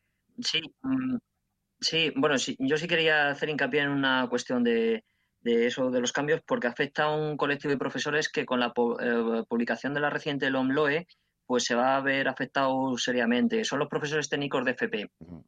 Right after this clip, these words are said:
Speaker 1: que la lomloe, pues, los ha declarado un cuerpo a extinguir. Por lo tanto, desde U G T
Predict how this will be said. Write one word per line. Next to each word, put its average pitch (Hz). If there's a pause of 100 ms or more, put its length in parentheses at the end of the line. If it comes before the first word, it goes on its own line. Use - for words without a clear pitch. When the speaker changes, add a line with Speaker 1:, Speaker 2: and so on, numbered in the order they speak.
(120)
Speaker 1:
que 151
la 147
lomloe, 151
pues, 135
los 123
ha 131
declarado 131
un 156
cuerpo 120
a -
extinguir. 170
Por 120
lo 117
tanto, 147
desde 123
U 127
G 156
T 175